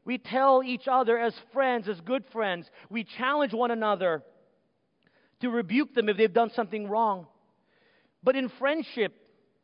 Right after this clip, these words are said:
we are also to edify and to encourage and to challenge one another to live in righteousness so that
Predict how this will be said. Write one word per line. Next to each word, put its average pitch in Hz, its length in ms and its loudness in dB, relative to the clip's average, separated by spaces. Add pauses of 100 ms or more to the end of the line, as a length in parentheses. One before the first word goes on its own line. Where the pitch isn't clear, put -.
(140)
we 247 140 2
are 247 60 6
also 262 380 4
to 226 320 -4
edify 208 680 2 (180)
and 208 140 -4
to 226 120 -4
encourage 240 600 -2
and 214 100 -6
to 208 80 -6
challenge 233 500 -4 (200)
one 247 200 2
another 247 380 2
to - 200 -6
live 247 380 -2
in 226 140 -2
righteousness 214 840 -6 (1080)
so 320 340 6
that 170 420 4